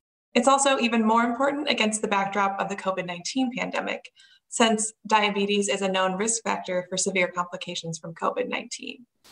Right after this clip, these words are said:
To help you better understand diabetes and how to overcome hurdles in preventing and managing diabetes, we have Doctor Shirisha Avadanula. She's an endocrinologist here at Cleveland Clinic.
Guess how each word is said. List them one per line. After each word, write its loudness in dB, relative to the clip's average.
To 8
help 6
you 4
better 4
understand 2
diabetes 0
and 0
how 4
to 2
overcome 0
hurdles 2
in -4
preventing 0
and 2
managing 2
diabetes, -4
we 4
have 4
Doctor 0
Shirisha 0
Avadanula. 0
She's 0
an 6
endocrinologist 2
here -2
at -2
Cleveland -4
Clinic. -4